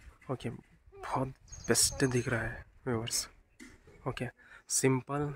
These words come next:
sober, ज़्यादा इससे खिचखिच नहीं। अ, जितना necessary है उतना ही काम हुआ है, मतलब ऐसा over भी नहीं होता। ये थोड़ा सा आपको ये हुआ है, अ, lines में थोड़ा सा मेरे को दिक्कत दिख रहा है, because ये ऐसा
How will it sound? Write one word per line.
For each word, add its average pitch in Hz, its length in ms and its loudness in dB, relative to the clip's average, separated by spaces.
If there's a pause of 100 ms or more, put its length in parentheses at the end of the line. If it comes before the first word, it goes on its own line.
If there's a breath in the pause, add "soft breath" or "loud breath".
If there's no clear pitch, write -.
sober, 127 540 4 (380 loud breath)
ज़्यादा 123 220 4
इससे 127 220 4
खिचखिच 127 460 2
नहीं। 123 240 4 (760 loud breath)
अ, 127 300 -2
जितना 123 460 6
necessary 135 380 6
है 135 80 8
उतना 127 360 0
ही 139 200 4
काम 123 280 -2
हुआ 117 340 0
है, 117 160 -4 (120)
मतलब 127 340 4
ऐसा 127 280 2 (440 loud breath)
over 135 560 8
भी 151 200 8
नहीं 147 180 10
होता। 127 360 2 (420 loud breath)
ये 143 140 4
थोड़ा 135 380 6
सा 151 160 2
आपको 147 540 0 (360)
ये 135 260 8
हुआ 123 260 4
है, 147 120 2
अ, 160 40 -6 (1400 soft breath)
lines 135 600 4
में 156 180 2
थोड़ा 139 300 0
सा 143 160 2
मेरे 143 180 4
को 139 80 6
दिक्कत 131 340 2
दिख 123 220 4
रहा 117 120 2
है, 120 80 2
because 139 340 4
ये 143 60 6
ऐसा 135 220 6